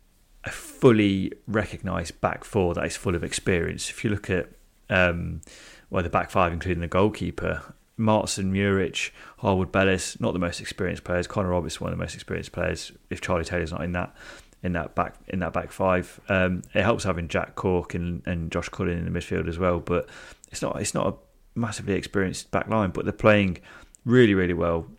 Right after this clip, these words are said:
Um, and yeah, Vincent Kompany deserves so much credit for transforming the team, um, and getting the best out of the players that he's got, because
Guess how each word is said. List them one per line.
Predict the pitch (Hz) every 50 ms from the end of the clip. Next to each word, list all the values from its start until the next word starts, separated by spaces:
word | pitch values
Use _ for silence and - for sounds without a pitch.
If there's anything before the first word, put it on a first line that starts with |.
| - -
Um, | 95 95 92 92 87 87 76
and | - 92 92 90 87 76 - -
yeah, | 80 85 80
Vincent | 82 - 110 110 92 - -
Kompany | - 90 85 80
deserves | - - 87 85 80 - - - - - _ - - - - -
so | - - - - - - - - 135 120 104
much | 90 87 - -
credit | - 92 85 82 78
for | -
transforming | - - - 95 - - - 92 87 85 82 82
the | 80
team, | - - 87 85 82 80 - - - - - - - - - - -
um, | 90 95 92 87 85 -
and | - 107
getting | 101 107 101 104
the | 101
best | - 107 101 - -
out | 113 104 95 95
of | 101
the | -
players | - - 104 101 101 -
that | -
he's | - 98
got, | - - 95 87 -
because | - 87 - - 90 85 80 - -